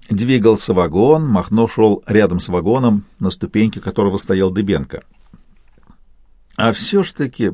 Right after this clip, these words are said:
почесал лохмы Махно, — "шо за теория такая про стакан воды?" "Заело", — рассмеялся матрос.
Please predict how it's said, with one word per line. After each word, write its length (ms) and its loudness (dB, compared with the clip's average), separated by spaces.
почесал 420 0
лохмы 420 -2
Махно, — 520 -2
"шо 480 0
за 140 2
теория 500 4
такая 400 2
про 140 -2
стакан 360 -2
воды?" 300 -2
"Заело", — 800 2
рассмеялся 640 0
матрос. 400 -6